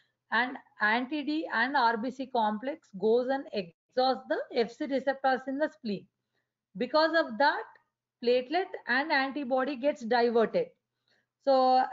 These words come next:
as they are getting diverted, there is an increase in the platelet count. So anti-D is acting indirectly and then exhausting the F C receptor so that platelet count increases. How does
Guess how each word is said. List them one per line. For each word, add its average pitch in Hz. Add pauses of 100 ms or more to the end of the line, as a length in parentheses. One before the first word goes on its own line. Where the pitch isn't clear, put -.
(140)
as 247 (100)
they 269
are 262
getting 285
diverted, 285
there 262
is 247
an 330 (160)
increase 247
in 254
the 359
platelet 214
count. 175
So 262 (400)
anti-D 247
is 277 (140)
acting 277
indirectly 226 (300)
and 226
then 269
exhausting 254
the 277
F 254
C 240
receptor 208
so 220
that 220
platelet 202
count 220
increases. 175 (800)
How 285
does 349